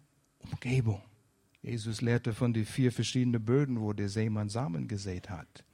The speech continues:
Und bei einigen kamen die Vögel und fraßen es, bei einigen war es steinig und bei einigen hat's auf, ist es aufgegangen, aber da kamen die Dornen und Disteln und haben es erstickt.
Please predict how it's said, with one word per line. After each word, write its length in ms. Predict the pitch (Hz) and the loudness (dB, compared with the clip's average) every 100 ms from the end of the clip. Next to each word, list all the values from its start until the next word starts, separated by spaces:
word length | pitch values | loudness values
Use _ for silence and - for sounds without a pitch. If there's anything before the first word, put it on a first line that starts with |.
| _ _ - - - - | _ _ -20 -20 -12 -4
Und 100 | 104 | 0
bei 160 | 101 | 2
einigen 440 | 104 120 120 113 104 | 6 6 6 2 0
kamen 340 | 110 104 101 | 0 2 0
die 220 | 92 90 - - _ | -2 -6 -10 -20 _
Vögel 420 | - 139 147 147 | 8 10 10 8
und 140 | 139 127 | 4 2
fraßen 480 | 135 131 135 143 135 | -2 0 0 0 0
es, 140 | 127 | 0
bei 140 | - | -2
einigen 320 | 98 110 110 101 | 0 0 0 -2
war 120 | 95 | -2
es 60 | |
steinig 600 | - 110 127 143 135 135 | -6 -2 2 4 2 0
und 140 | 117 101 | -4 -6
bei 100 | 95 | -4
einigen 460 | 110 113 107 104 - - - - | -4 -4 -4 -4 -6 -12 -10 -2
hat's 180 | 127 | -2
auf, 300 | - 156 147 | 6 8 8
ist 180 | - 139 | 6 0
es 100 | 117 | 4
aufgegangen, 800 | 131 151 - 143 131 139 147 143 | 6 6 4 0 6 8 8 6
aber 160 | 107 110 | 4 2
da 140 | 107 | -2
kamen 380 | 110 123 123 117 | 0 2 4 4
die 120 | 104 | 2
Dornen 420 | 104 135 139 131 | 4 4 4 2
und 180 | 113 110 | 0 0
Disteln 400 | 139 - 151 135 | 0 0 -2 -2
und 100 | 110 | -2
haben 220 | 110 107 | -2 -4
es 280 | 104 - - | -6 -6 -8
erstickt. 640 | 139 117 - 143 - - | -6 -6 0 0 -2 -20